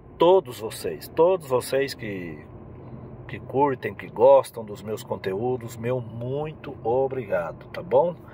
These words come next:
Que Deus possa abençoar e recompensar vocês pelo carinho que vocês têm dispensado a mim, pelas orações que vocês têm feito por mim.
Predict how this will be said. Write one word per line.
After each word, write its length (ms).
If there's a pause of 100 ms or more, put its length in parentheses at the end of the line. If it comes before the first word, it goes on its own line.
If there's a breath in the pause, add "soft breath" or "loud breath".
(400 loud breath)
Que 60
Deus 240
possa 280
abençoar 500
e 40
recompensar 840
vocês 640 (1300 loud breath)
pelo 180
carinho 480
que 100
vocês 520
têm 160
dispensado 640
a 20
mim, 220
pelas 260
orações 600
que 80
vocês 340
têm 160
feito 340
por 200
mim. 280